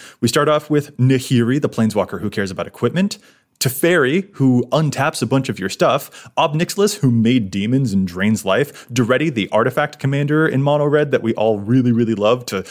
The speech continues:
just get a bunch of stuff out of the graveyard. I love graveyard so much. And then Freyalise rounded it out with a mono green elf tribal deck. What are the numbers that we're seeing from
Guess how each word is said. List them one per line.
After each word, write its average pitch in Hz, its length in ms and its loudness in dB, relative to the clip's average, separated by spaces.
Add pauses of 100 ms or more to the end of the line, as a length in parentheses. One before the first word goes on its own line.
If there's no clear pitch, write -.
(140)
just - 220 -8
get 143 120 0
a 95 60 -4
bunch 139 220 -2
of 123 60 -6
stuff 143 200 0
out 139 100 2
of 131 60 2
the 127 80 0
graveyard. 117 420 0
I 92 80 -2
love 98 200 -4
graveyard 104 320 0
so 104 100 -4
much. 139 240 -2 (160)
And 285 100 4
then 254 160 2
Freyalise 202 480 2
rounded 151 280 0
it 135 100 0
out 139 160 2
with 131 240 -4
a 135 220 2
mono 151 340 0
green 135 420 0 (140)
elf 143 380 0
tribal 95 560 -2
deck. 90 380 -4 (340)
What 127 240 2
are 202 60 2
the 196 100 2
numbers 185 260 2
that 180 100 0
we're - 80 0
seeing 165 440 0
from 143 360 0